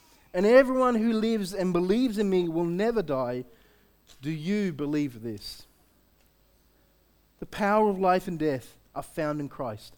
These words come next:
and only in Christ. Today means something. Today is important. And not just a distant memory, not just this,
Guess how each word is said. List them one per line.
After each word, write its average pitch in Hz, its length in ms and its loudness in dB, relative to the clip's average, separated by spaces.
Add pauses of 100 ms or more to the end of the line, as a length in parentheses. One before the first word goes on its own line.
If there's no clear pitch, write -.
(280)
and 143 200 -8
only 135 280 -4
in 113 60 -8
Christ. - 500 -16 (2750)
Today 202 320 0
means 196 320 0
something. 131 420 -8 (1500)
Today 208 480 2
is 185 120 -6
important. 165 640 -8 (1300)
And 175 120 0
not 214 240 6
just 220 280 -4
a 175 60 -4
distant 180 520 -6
memory, 160 340 -2
not 190 240 -2
just 202 320 -2
this, 185 260 -4